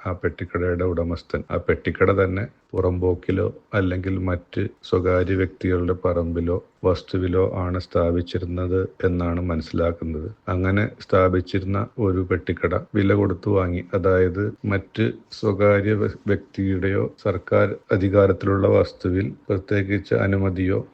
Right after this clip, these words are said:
അവകാശമോ ഒന്നുമില്ലാതെ നിർമ്മിച്ച ഒരു പെട്ടിക്കട ചോദ്യകർത്താവും ഭർത്താവും വാങ്ങി എന്ന് തന്നെയാണ് പരാതിയിൽ പറഞ്ഞിട്ടുള്ളത്. അതുകൊണ്ട് തന്നെ ഈ വസ്തുവിലോ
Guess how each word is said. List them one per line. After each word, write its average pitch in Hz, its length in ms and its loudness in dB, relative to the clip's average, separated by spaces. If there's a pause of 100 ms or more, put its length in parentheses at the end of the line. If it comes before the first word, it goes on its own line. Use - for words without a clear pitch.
(120)
അവകാശമോ 95 840 -2
ഒന്നുമില്ലാതെ 92 720 2
നിർമ്മിച്ച 87 480 -2
ഒരു 92 160 2
പെട്ടിക്കട 90 480 -2 (140)
ചോദ്യകർത്താവും 95 960 0
ഭർത്താവും 87 500 0
വാങ്ങി 82 360 -2 (180)
എന്ന് 95 280 2
തന്നെയാണ് 90 420 0 (120)
പരാതിയിൽ 90 540 2
പറഞ്ഞിട്ടുള്ളത്. 95 540 0 (160)
അതുകൊണ്ട് 117 480 0
തന്നെ 110 340 -2
ഈ 107 100 -2
വസ്തുവിലോ 104 680 2